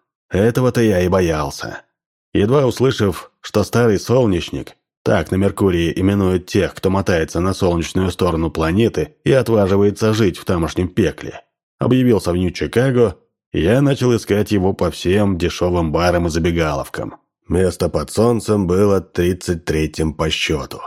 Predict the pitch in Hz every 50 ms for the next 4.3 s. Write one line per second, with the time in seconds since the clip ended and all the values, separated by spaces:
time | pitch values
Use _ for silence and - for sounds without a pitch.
0 | - _ _ _ _ _ _ _ _ _ _ _ _ _ _ - 82 92 113 127
1 | 139 139 131 110 - - - 104 95 90 90 117 127 131 117 101 113 107 107 104
2 | 98 80 98 104 117 110 - 101 95 95 95 - - - 85 85 85 110 107 101
3 | 85 - - 87 85 - 117 110 98 92 98 95 98 92 - 104 90 - - 101
4 | 92 85 76 71 65 60